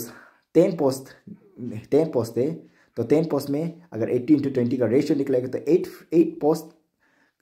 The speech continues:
ये exclusively हम एपीएसटी का हो जाता है। टू पोस्ट जो है, वो ना एपीएसटी का, ना नॉन एपीएसटी का, वो किसका हो जाता है? वो अनरिजर्व कैटेगरी में आ जाता है।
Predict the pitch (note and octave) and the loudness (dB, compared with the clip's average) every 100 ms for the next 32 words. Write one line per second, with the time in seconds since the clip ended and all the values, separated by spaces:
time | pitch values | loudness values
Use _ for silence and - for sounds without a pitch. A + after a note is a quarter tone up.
0 | _ C3+ A#2+ C#3 C3+ E3+ E3 E3 E3 F3 | _ 0 2 0 0 2 4 2 2 -2
1 | A#2 A#2+ A#2 B2 A#2+ - C3 A#2 A2+ A2 | -2 -2 -2 2 0 0 -4 -2 0 -2
2 | A2 A2 C#3+ - _ _ - G3+ G3+ C3+ | -2 -6 -8 -12 _ _ 2 2 4 2
3 | C3 A#2 B2 B2 A#2+ C3 D#3+ - - - | 2 0 0 2 4 4 2 -8 -18 -2
4 | B2 F#3+ - C3 C3 B2+ - B2 A#2+ C3 | 0 2 0 0 2 2 0 0 2 2
5 | F3 C4+ - - _ _ C#3+ D3 A2+ A2+ | 2 0 -6 -16 _ _ 2 2 2 0
6 | G#2+ - A2+ A2 A#2+ C3+ - - C#3+ C#3 | -2 -6 -2 0 0 -2 -6 -2 2 2
7 | C#3 D3 E3+ - - - G#2+ - C#3+ C3+ | 0 -4 -4 -10 -20 -8 -6 -2 0 2
8 | A#2+ A2+ - - - E2+ E2 D2 D#2+ E2 | 2 2 0 -8 -8 -10 -8 -10 -14 -16
9 | - - | -20 -20